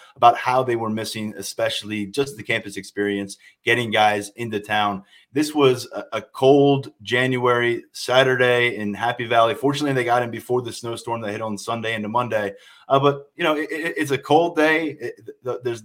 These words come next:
not a ton going on around the Valley right now if you're not into outdoor skiing or, or sitting down inside, maybe having some brews. What stands out about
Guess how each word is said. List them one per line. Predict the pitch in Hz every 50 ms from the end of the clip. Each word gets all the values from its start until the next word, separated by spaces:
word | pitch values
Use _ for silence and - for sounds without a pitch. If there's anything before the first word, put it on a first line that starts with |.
| 98 98
not | 127 147 170 156 147
a | 143
ton | 147 - 175 190 226 240 214
going | 202 185 170 156 143 151
on | 151 151 143
around | 139 135 131 127 123
the | 120
Valley | 113 117 117 113 117 117
right | 113 117 117 110 98
now | 107 110 110 113 117 117
if | 113 -
you're | 113
not | 113 120 117 - 113
into | 120 117 - - 113 -
outdoor | - 117 117 98 90 117 117 117 117 110 - _ - _ _
skiing | - - - - - 175 165 151 147 143 147 151 156 156 151
or, | 123 123 123 123 120
or | - 123 120 120 117 113 117
sitting | - - - 156 151 147 135
down | 135 131 131 131 131 127
inside, | 123 117 - - 123 120 123 123 120
maybe | 120 117 113
having | 113 117 120 120 117
some | 107 110 107 104
brews. | 101 127 131 123 117 175 - _ - _ _ _ _ _ _
What | - 131 151 - 247 -
stands | - - 196 190 190 185 165 165
out | 165 151 143 143 143 139
about | 131 123 131 127 131